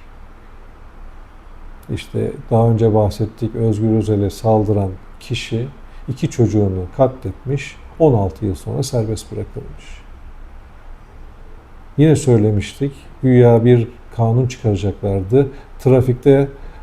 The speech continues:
kavga edenlerden birisi arabasını terk edip saldırıya geçerse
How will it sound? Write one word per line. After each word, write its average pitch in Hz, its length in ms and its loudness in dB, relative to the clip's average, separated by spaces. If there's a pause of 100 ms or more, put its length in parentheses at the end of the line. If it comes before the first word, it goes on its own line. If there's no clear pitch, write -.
(140)
kavga 123 380 6
edenlerden 113 880 4 (1000)
birisi 127 380 6
arabasını 117 500 4
terk 120 300 2
edip 101 180 -2
saldırıya 117 480 4
geçerse 104 720 -2